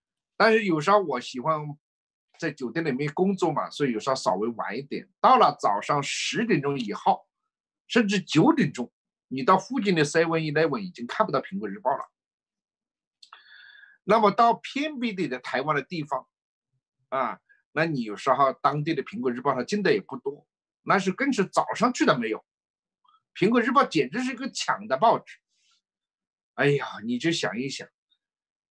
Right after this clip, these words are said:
你就想一想，这么辉煌的局面就被互联网给摧毁了，摧毁了。那苹果日报往，也往互联网方向发展，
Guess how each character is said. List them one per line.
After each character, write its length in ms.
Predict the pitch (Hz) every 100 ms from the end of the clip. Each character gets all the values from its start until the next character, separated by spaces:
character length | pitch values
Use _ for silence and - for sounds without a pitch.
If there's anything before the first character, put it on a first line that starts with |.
| _ _
你 180 | 127 123
就 120 | 156
想 240 | 147 101
一 80 | 120
想， 220 | - - _
这 160 | - 269
么 160 | 190
辉 300 | 123 - 202
煌 240 | 190 143 123
的 140 | 123
局 200 | - 120
面 240 | 143 147 - _ _ _
就 220 | 247 247
被 180 | 147 123
互 220 | - 190
联 120 | 147
网 120 | 110 92
给 80 | -
摧 300 | - - 127
毁 160 | 127 92
了， 80 | - _ _ _ _ _ _ _ _ _ -
摧 200 | 117 110
毁 140 | -
了。 80 | - _ _ _ _ _ _ _ _ _ _
那 100 | 196
苹 180 | 202 202
果 120 | 247
日 100 | 214
报 200 | 233 233
往， 200 | 196 131 -
也 200 | 247 214
往 220 | 269 147
互 160 | - 247
联 160 | 208
网 180 | 117 120
方 140 | 151
向 180 | 156 165
发 160 | 180 185
展， 160 | 151